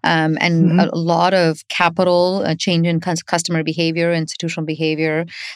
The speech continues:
Speaker 1: um, global behavior has to happen to, to make that, um, a reality. Uh, but also, um, we know that,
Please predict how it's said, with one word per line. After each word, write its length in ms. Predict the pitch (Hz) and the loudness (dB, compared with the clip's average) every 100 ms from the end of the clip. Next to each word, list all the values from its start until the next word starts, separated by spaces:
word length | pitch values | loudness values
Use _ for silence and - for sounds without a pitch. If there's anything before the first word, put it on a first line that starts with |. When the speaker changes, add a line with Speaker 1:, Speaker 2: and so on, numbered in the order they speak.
| - | -4
Speaker 1:
um, 520 | 160 156 151 151 - - 165 | 0 0 0 -4 -8 -16 -4
global 280 | 180 180 165 | -2 0 0
behavior 380 | 160 160 156 | 0 0 0
has 180 | 156 151 | -2 -2
to 100 | - | -2
happen 300 | 156 156 160 | -2 -2 -4
to, 240 | 147 147 110 | -4 -6 -6
to 140 | - | -4
make 200 | 151 147 | -4 -4
that, 280 | 147 147 143 - | -2 -2 -2 -4
um, 420 | 151 143 143 147 - | -2 -2 -4 -6 -8
a 60 | |
reality. 640 | 147 151 156 185 156 147 160 - - - | -4 -2 0 0 0 -2 -6 -12 -16 -4
Uh, 140 | 147 156 | -2 0
but 180 | 196 | 0
also, 640 | 180 220 - 359 208 175 180 | 0 0 0 0 2 2 2
um, 400 | 170 160 156 165 | 2 0 0 0
we 140 | 170 170 | 0 2
know 300 | 165 160 175 | 2 0 0
that, 440 | 170 160 151 - | 0 2 0 -4